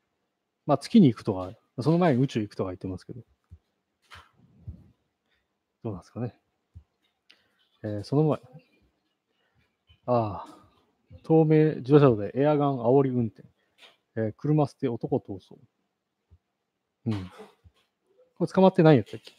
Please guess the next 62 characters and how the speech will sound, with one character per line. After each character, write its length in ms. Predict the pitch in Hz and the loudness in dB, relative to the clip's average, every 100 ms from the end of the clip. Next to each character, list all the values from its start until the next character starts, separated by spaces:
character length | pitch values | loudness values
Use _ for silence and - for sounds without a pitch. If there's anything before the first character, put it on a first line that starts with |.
| - - | -20 -4
捕 80 | |
ま 60 | 156 | -4
っ 40 | |
て 80 | 160 | -2
な 60 | 135 | -4
さ 80 | 165 | -2
そ 80 | |
う 40 | 156 | -4
か 120 | - - _ _ _ _ - _ _ _ _ _ _ _ - | -8 -20 _ _ _ _ -20 _ _ _ _ _ _ _ -4
な。 100 | 127 | -4
<clears throat> 100 | - _ _ _ _ _ _ _ _ _ _ _ _ _ _ _ _ _ _ _ _ _ _ _ _ _ _ _ _ _ _ _ _ _ _ | -6 _ _ _ _ _ _ _ _ _ _ _ _ _ _ _ _ _ _ _ _ _ _ _ _ _ _ _ _ _ _ _ _ _ _
つ 80 | 240 | 0
い 60 | |
さ 100 | 196 | 2
っ 80 | 196 | 2
き 100 | - | 4
の、 240 | 117 101 - | 2 2 -2
つ 100 | - | 0
い 60 | 214 | 2
さ 120 | 240 | 2
っ 20 | |
き 120 | - | -2
か 120 | - | -8
な？ 160 | 190 92 - | -8 -8 0
今 200 | 170 131 | 2 4
日、 60 | |
今 120 | 226 180 | 6 6
日 20 | |
の 80 | 123 | 6
ニ 60 | |
ュ 20 | |
ー 20 | 123 | 4
ス 140 | - | 0
で、 180 | 101 101 _ _ _ _ - | -8 -8 _ _ _ _ 2
え 360 | 123 117 117 | 4 4 2
ー 40 | 113 | -2
と、 340 | - 113 107 - | -4 -4 -4 2
タ 140 | 220 | 2
ク 80 | - | 2
シ 140 | - | 4
ー 60 | 120 | 6
の 200 | 107 104 | 6 -2
後 220 | 120 - | -4 0
ろ 80 | 135 | 2
か 100 | 123 | 2
ら 180 | 120 113 | 0 -2
ジ 240 | 113 127 156 | -2 -2 0
ジ 60 | |
イ 40 | 110 | 0
が 220 | 98 110 _ | -2 -10 _
杖 240 | - 139 147 | 6 10 12
で 240 | 135 135 _ _ _ _ _ | 10 4 _ _ _ _ _
隣 300 | 127 151 151 | 6 8 8
の 180 | 139 135 | 4 2
車 320 | - 135 131 | 0 4 4
を 100 | 117 | 2
つ 100 | - | -6
つ 100 | 135 | -12
く 100 | 113 | -8
と 100 | - | -6
い 160 | 98 | -6
う、 80 | 98 | -8